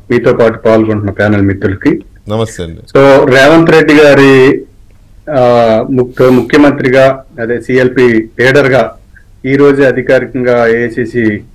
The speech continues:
Speaker 1: ప్రకటించారు. ఆంధ్రప్రదేశ్ కాంగ్రెస్ కమిటీ తరఫున, వ్యక్తిగతంగా నా తరఫున రేవంత్ రెడ్డి గారికి హృదయపూర్వకమైనటువంటి శుభాకాంక్షలు తెలియజేస్తున్నాం. అలాగే వారి టీంకి, భవిష్యత్తులో రా-, కాబోతున్న టీంకి కూడా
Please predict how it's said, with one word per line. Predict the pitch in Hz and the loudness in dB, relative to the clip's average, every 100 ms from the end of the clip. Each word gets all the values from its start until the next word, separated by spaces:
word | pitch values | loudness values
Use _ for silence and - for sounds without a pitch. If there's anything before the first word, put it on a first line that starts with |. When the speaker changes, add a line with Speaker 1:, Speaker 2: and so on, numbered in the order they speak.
| - | -6
Speaker 1:
ప్రకటించారు. | 107 110 123 120 120 131 185 - _ _ _ _ - | -4 -2 -2 0 0 0 0 -6 _ _ _ _ -6
ఆంధ్రప్రదేశ్ | 117 143 156 151 147 147 - | 0 2 2 2 2 2 2
కాంగ్రెస్ | 135 131 135 127 | 0 2 0 -2
కమిటీ | - 123 120 | -2 -4 -2
తరఫున, | 127 120 123 127 | -2 -2 -2 -2
వ్యక్తిగతంగా | 147 165 120 - 127 127 123 123 | 0 0 0 -2 -2 0 0 0
నా | 113 120 | 0 0
తరఫున | 123 117 120 135 165 - - - - - | 0 -2 -2 -6 -6 -12 -20 -20 -20 -4
రేవంత్ | 120 131 156 156 | 0 4 4 2
రెడ్డి | 147 135 | 2 2
గారికి | 131 127 127 135 | 2 2 2 0
హృదయపూర్వకమైనటువంటి | 127 123 135 139 135 127 123 120 113 117 120 113 110 - | 0 -2 0 0 0 -2 -2 -4 -4 -6 -4 -4 -4 -6
శుభాకాంక్షలు | 113 123 123 131 120 127 113 | -4 -2 0 -2 -2 -4 -4
తెలియజేస్తున్నాం. | 117 123 120 113 123 139 185 - _ _ - - - - 127 | -2 0 0 -2 -2 -6 -6 -12 _ _ -20 -20 -20 -10 -2
అలాగే | 139 147 | 0 2
వారి | 151 143 139 131 | 4 4 2 0
టీంకి, | 165 170 165 123 110 | 2 2 2 -2 -2
భవిష్యత్తులో | 123 135 147 - 139 131 | -2 0 -4 -2 0 0
రా-, | 117 139 131 | 0 -2 -2
కాబోతున్న | 123 127 135 135 127 | -4 -2 -2 -2 -4
టీంకి | 120 147 151 143 | -2 0 2 0
కూడా | 131 131 135 120 101 | -2 0 2 0 -2